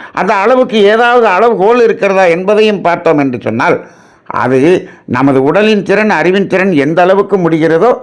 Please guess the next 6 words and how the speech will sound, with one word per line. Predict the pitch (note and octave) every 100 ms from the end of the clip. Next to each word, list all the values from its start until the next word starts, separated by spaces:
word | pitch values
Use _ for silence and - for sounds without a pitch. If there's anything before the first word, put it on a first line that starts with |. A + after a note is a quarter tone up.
| - - _
அந்த | - C3+ F#3
அளவுக்கு | G3 G#3 G3+ F3+ -
நாம் | - D#3+ G3+ - _ _ _ -
பொருளீட்டுதல் | F3+ G#3 G3 E3+ E3+ E3 D3
என்பதற்கு | C3 B2+ A#2 - G3+ G#3+ - _
செல்லலாம். | - C3 A#2 A2+ D#3+ - -